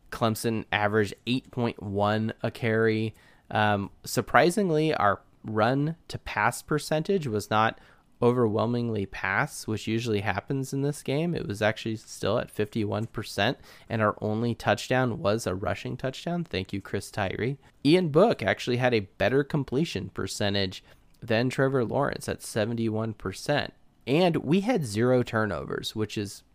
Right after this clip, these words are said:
kind of amazing. So I don't know if this silver lining, it certainly doesn't help with the scoreboard, but get a load of this. Notre Dame's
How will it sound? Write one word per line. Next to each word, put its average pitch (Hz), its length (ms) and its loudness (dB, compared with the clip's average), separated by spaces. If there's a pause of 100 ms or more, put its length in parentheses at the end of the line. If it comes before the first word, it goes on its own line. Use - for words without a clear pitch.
kind 113 180 0
of 139 80 -2
amazing. 135 540 -2
So 117 260 0 (400)
I 185 80 8
don't 214 100 6
know 190 60 4
if 175 80 0
this 151 140 -2
silver 139 360 2
lining, 127 400 2
it 110 100 -2
certainly 135 360 -2
doesn't 117 240 0
help 113 320 -2
with 117 380 -2
the 110 300 -4
scoreboard, 139 680 2 (500)
but 117 200 2
get 165 160 4
a 196 40 6
load 202 200 4
of 156 60 -4
this. 120 280 2
Notre 135 180 2
Dame's 180 280 0